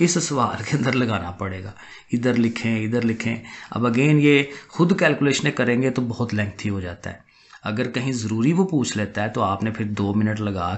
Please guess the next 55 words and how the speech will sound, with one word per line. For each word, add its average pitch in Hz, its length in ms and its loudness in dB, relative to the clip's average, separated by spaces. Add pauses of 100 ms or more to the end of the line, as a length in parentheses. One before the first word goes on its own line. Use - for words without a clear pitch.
के 135 140 -2 (360)
कैलकुलेटर 107 500 -2
में 117 140 0
ये 120 100 -2
सारा 110 260 -4
लिख 104 280 -4
लेना 85 220 -6
है, - 100 -18 (440)
ठीक 101 80 -14
है 120 60 -8
ना। 156 80 -2
अभी 131 120 -4
मैंने 131 140 -2
आपको 127 180 -4
लिखने 110 280 -2
का 113 100 -4
तरीका 98 320 -6
बताया, 92 420 -10 (140)
क्यूब 107 280 -4
कैसे 101 260 -6
लेना 98 280 -4
है 98 140 -6
सारा, 95 300 -6
वो 104 120 -4
लिखेंगे 135 380 0
ऑटोमेटिक 117 520 -2
आएगा, 90 260 -12 (500)
थोड़ी 110 120 -6
प्रैक्टिस 101 380 -8
कर 95 180 -10
लें 98 140 -10 (300)
तो 139 60 -6
फिर 170 120 0
वो 180 100 2
डायरेक्ट 139 360 -2
आंसर 92 320 -4
आप 85 160 -10
ले 90 80 -8
लें 98 120 -6
उसका 151 280 -8 (120)
जो 110 180 -6
भी 107 80 -2
बनता 101 300 -6
है। - 160 -18 (580)
लेकिन 120 220 -6
वैसे 127 280 0
ही 156 120 2 (160)
already 120 420 2
आपके 131 240 0
सामने 117 340 0
है 127 60 0
सवाल 123 280 0
कितना 98 300 -4
बड़ा 95 180 -2
है, - 80 -10